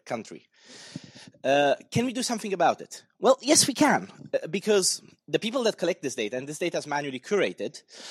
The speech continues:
<coughs> keep this original source where they've gotten this event from, uh, which is usually newswire text, like Reuters, A F P,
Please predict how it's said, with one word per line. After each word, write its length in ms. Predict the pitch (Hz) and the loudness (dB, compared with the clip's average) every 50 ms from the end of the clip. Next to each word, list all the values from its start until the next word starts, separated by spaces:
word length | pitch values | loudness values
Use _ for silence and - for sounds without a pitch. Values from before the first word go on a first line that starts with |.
| - - - - - - _ _ _ _ _ _ _ _ _ - | -12 -10 -10 -12 -14 -16 _ _ _ _ _ _ _ _ _ 2
<coughs> 800 | 285 - - - - - - - - - _ - 196 160 117 - _ _ _ _ _ _ _ _ _ _ _ _ - | 2 2 4 2 0 4 4 2 2 2 _ -2 -2 -2 -2 -6 _ _ _ _ _ _ _ _ _ _ _ _ -4
keep 320 | - 220 233 202 - - - _ | 0 0 0 0 -2 -12 -20 _
this 240 | - 151 180 - - - | -2 -2 0 0 0 0
original 380 | 170 175 185 170 185 190 175 165 | 2 2 2 2 0 -4 -2 -2
source 560 | - - 190 160 139 143 - - - - - _ _ _ _ _ _ _ _ _ _ _ _ _ _ _ | 0 0 2 2 2 2 2 2 2 0 -2 _ _ _ _ _ _ _ _ _ _ _ _ _ _ _
where 180 | 165 180 180 160 | 0 0 0 2
they've 260 | 165 165 160 131 139 | 0 -2 -2 -4 0
gotten 400 | 135 196 208 208 - 139 104 92 | 2 2 2 2 0 -8 -10 -10
this 180 | 95 - - - | -10 -10 -12 -14
event 280 | 92 - - - _ | -14 -14 -18 -18 _
from, 260 | - - - 64 - _ _ _ _ _ _ - - - - - _ | -14 -14 -14 -14 -16 _ _ _ _ _ _ -20 -20 -20 -20 -14 _
uh, 100 | - 139 | -4 2
which 180 | 147 170 170 214 | 2 2 2 2
is 100 | 196 156 | 0 2
usually 340 | 226 247 220 202 190 175 156 | 0 0 0 0 -2 -4 -2
newswire 460 | 156 165 156 - 139 117 95 82 - | -2 -2 -2 0 2 0 0 0 -4
text, 340 | - - - - - - - _ _ _ _ _ | -12 -14 -14 -12 -12 -12 -18 _ _ _ _ _
like 380 | - 131 131 131 131 123 - - | -2 0 2 2 2 0 -4 -4
Reuters, 420 | - 180 208 196 - 208 175 - - | 0 0 2 2 2 0 0 0 0
A 120 | 147 156 | 0 0
F 140 | 151 - - | 0 0 -2
P, 320 | 208 208 202 196 202 190 | -4 -2 -2 -2 -4 -6